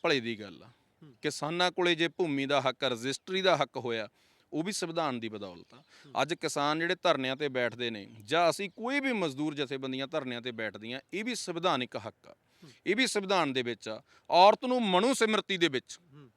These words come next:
Speaker 1: ਪੈਰ ਦੀ ਜੁੱਤੀ ਕਿਹਾ ਜਾਂਦਾ ਸੀ।
Speaker 2: ਹੂੰ।
Speaker 1: ਤੇ ਔਰਤ ਨੂੰ ਕਿਤੇ ਵੀ ਸਨਮਾਨ ਨਹੀਂ ਦਿੱਤਾ ਜਾਂਦਾ ਸੀ। ਦਸ਼ਮੇਸ਼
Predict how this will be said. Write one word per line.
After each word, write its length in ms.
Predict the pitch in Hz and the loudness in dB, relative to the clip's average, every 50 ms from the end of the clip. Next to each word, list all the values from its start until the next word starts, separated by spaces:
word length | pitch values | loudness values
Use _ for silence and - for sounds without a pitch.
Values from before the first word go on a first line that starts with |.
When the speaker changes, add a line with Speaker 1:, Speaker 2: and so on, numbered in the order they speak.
| _ _ - | _ _ 8
Speaker 1:
ਪੈਰ 300 | - 190 190 208 220 240 | 12 12 12 12 12 12
ਦੀ 160 | 233 285 294 | 12 8 6
ਜੁੱਤੀ 320 | 254 247 220 _ - 190 175 | 6 4 -2 _ -2 -4 -2
ਕਿਹਾ 280 | 151 156 139 139 127 | 0 0 0 2 0
ਜਾਂਦਾ 320 | 113 117 110 107 101 101 95 | -2 -2 -6 -6 -10 -12 -14
ਸੀ। 140 | - - 98 | -16 -20 -20
Speaker 2:
ਹੂੰ। 480 | 110 _ _ _ _ _ 147 139 117 101 _ _ _ _ - | -20 _ _ _ _ _ -20 -20 -20 -20 _ _ _ _ -18
Speaker 1:
ਤੇ 60 | - - - | -4 4 8
ਔਰਤ 360 | 170 180 196 208 214 - 247 | 10 12 12 12 10 8 4
ਨੂੰ 200 | 247 254 254 214 | 0 0 0 2
ਕਿਤੇ 340 | - 220 202 269 294 311 311 | 2 2 6 8 10 10 10
ਵੀ 140 | 311 311 | 10 8
ਸਨਮਾਨ 480 | - - 226 202 180 170 160 151 147 143 | 6 6 2 2 4 6 6 6 6 6
ਨਹੀਂ 120 | 139 131 | 4 0
ਦਿੱਤਾ 260 | 120 117 - - 120 117 | -2 -4 -6 -4 -6 -4
ਜਾਂਦਾ 300 | 117 117 117 117 120 117 | -4 -6 -4 -4 -4 -4
ਸੀ। 140 | 160 185 | -4 -4
ਦਸ਼ਮੇਸ਼ 600 | 196 175 165 151 151 147 147 151 175 220 233 - | 0 0 0 0 0 0 4 8 10 10 10 8